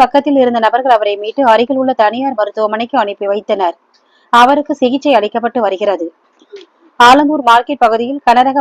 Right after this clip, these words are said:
வாகனங்கள் வந்து செல்லும் பகுதியில் இது போன்ற அதிக அழுத்தமுள்ள மின்கம்பிகள் புதைக்கப்படாமல்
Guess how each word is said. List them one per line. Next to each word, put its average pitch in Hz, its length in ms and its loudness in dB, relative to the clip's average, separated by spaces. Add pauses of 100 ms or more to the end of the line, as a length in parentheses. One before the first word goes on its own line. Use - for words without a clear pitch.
வாகனங்கள் 233 480 -2
வந்து 220 240 0
செல்லும் 269 260 -6
பகுதியில் 226 440 -2
இது 220 180 -2
போன்ற 214 300 -4 (440)
அதிக 247 280 4 (140)
அழுத்தமுள்ள 262 520 0
மின்கம்பிகள் 240 580 -6
புதைக்கப்படாமல் 220 680 0